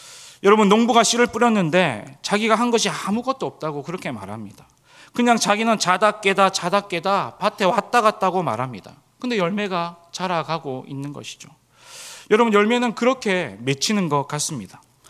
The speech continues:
비록 지금은 내 삶이 사방에 다 막힌 듯이 보이고, 예, 사방이 다 갇힌 듯이 보이고,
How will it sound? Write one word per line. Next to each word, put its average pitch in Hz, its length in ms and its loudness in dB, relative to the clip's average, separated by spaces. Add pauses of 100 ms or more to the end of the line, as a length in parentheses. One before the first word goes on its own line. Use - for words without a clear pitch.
(360)
비록 226 260 6
지금은 233 420 4
내 214 160 6
삶이 208 540 2
사방에 214 480 4
다 202 240 2
막힌 190 400 2
듯이 208 220 0
보이고, 127 480 -6 (360)
예, 214 140 6
사방이 240 500 4
다 220 160 2
갇힌 208 440 0
듯이 214 280 2
보이고, 143 460 -6